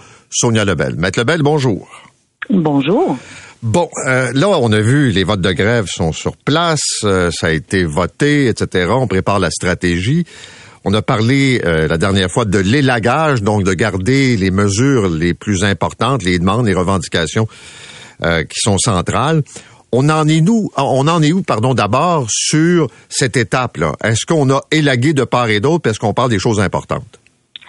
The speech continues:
Speaker 2: Oui, bon, mais c'est important de, de le mentionner. Effectivement, le processus dans lequel j'ai demandé qu'on s'engage, là, il y a trois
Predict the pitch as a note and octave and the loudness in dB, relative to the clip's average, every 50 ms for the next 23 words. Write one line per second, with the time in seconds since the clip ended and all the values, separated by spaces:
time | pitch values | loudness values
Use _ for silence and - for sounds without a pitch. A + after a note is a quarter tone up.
0 | - - - - - - - F#3+ F#3 F3+ F3 E3+ E3 - - F3 - F3+ E3 - | -18 -8 -4 -4 -4 -2 -2 -2 -2 0 0 -2 -2 -2 -4 -4 -4 -4 -6 -4
1 | G#3+ G3 G3+ F#3 F3+ E3+ E3 D#3+ D#3 C#3+ E3 E3 E3 E3 D#3+ D#3 - - D#3 F3 | -4 -4 -2 0 0 0 0 -2 -4 -4 -6 -4 -2 -2 -4 -4 -4 -4 -4 -4
2 | G3 F#3 F#3 E3+ - - F3 D#3+ F3+ F#3+ G3 F#3 - F3+ E3+ - E3+ - - B3 | -2 -4 -6 -8 -6 -8 -6 -4 -4 -4 -4 -6 -6 -8 -6 -6 -6 -4 -4 -4
3 | A3+ G3 F#3 F3 D#3+ - G3+ G#3 A3 G#3 F#3 F#3 D#3 E3+ D#3+ D#3 D#3 D3+ G3 - | -2 -2 -2 -4 -4 -4 -4 -4 -2 -2 -4 -4 -4 -2 -4 -4 -2 -4 -6 -4
4 | G3+ F3 D#3+ - E3+ D3+ D3 C#3+ D3 D3+ D#3+ F3 F#3 E3+ E3 D#3+ D#3 C#3+ - - | -4 -8 -6 -6 -6 -6 -4 -4 -4 -4 -4 -4 -6 -4 -6 -6 -6 -6 -10 -10
5 | - D3 C#3 B2 | -8 -6 -6 -6